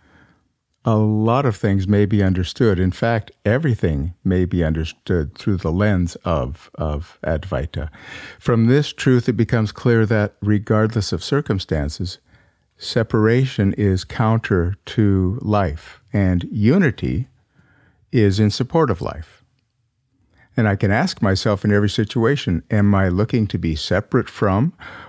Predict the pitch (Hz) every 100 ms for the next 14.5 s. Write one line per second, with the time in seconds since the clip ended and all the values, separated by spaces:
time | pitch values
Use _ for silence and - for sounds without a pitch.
0 | - - 113 110 113 - 110 104 101 95
1 | 98 98 117 101 98 117 101 95 95 98
2 | 92 95 120 170 160 92 82 82 82 82
3 | - - - 117 113 - - _ - 107
4 | 92 - 80 78 73 87 - - 107 101
5 | 87 82 85 - 73 69 67 _ 90 85
6 | 80 76 78 80 87 - - - _ -
7 | - - - - - _ _ _ 120 117
8 | 120 117 - 123 120 170 202 - 147 123
9 | 117 110 110 - _ _ _ _ - 123
10 | 131 151 139 127 123 113 104 - 110 -
11 | - 107 - - - 151 110 87 113 _
12 | _ _ _ _ _ _ - 131 110 107
13 | 104 - _ 110 110 104 107 104 95 101
14 | 85 123 95 69